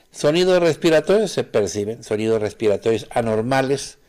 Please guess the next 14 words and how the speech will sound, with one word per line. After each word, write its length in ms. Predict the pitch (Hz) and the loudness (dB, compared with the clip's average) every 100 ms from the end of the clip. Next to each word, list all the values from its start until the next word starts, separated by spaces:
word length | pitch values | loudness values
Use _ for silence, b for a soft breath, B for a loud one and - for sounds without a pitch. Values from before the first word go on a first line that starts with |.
| _ | _
como 500 | 135 139 139 143 - | -6 -2 -2 -4 -4
crepitaciones 920 | 117 104 104 110 95 113 113 113 - | -4 -4 -6 -4 -4 -4 -4 -4 -2
o 220 | 113 117 | -2 -4
sibilancias, 880 | - 120 120 131 147 123 - 87 | -6 -4 0 0 0 -2 -8 -10
o 20 | 90 | -10
sea, 160 | 98 | -14
chiflidos. 840 | - 90 117 139 104 - - - _ _ _ _ | -14 -12 -8 -6 -8 -14 -18 -20 _ _ _ _
El 160 | 127 | 0
aspecto 360 | 131 - 147 147 | 0 0 0 4
de 60 | |
la 140 | 147 143 | 4 4
persona 380 | 151 139 156 156 | 0 2 0 0
es 220 | 147 - | -2 -8
pálida, 640 | _ - 135 131 131 139 | _ -4 -4 -6 -8 -10